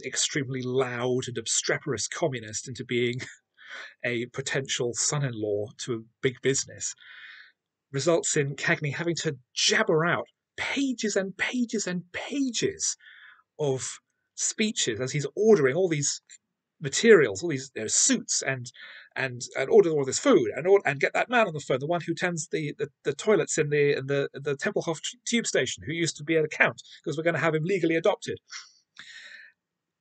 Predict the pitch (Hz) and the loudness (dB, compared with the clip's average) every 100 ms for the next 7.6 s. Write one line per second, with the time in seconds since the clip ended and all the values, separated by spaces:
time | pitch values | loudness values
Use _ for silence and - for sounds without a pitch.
0 | _ - 160 196 190 247 214 180 - 170 | _ -2 2 2 2 2 0 -4 4 4
1 | 147 151 143 - 170 127 104 - - - | 4 0 -2 0 2 2 0 -8 -14 -18
2 | 113 143 220 139 107 - - - 139 143 | 0 8 8 8 2 -6 -12 -8 -4 -2
3 | 147 151 139 - - 220 220 139 151 151 | -2 -2 -2 -4 -4 2 2 2 2 2
4 | 139 131 - 170 127 127 160 175 131 113 | 0 -4 0 2 2 0 0 0 -4 -2
5 | - 131 107 101 - - _ _ 127 127 | 0 0 0 -4 -12 -20 _ _ -4 -4
6 | - - - - - - 143 - - 143 | -4 -8 -8 -6 -8 -8 -8 -4 -2 -2
7 | 151 139 175 175 - | -4 -4 0 0 -2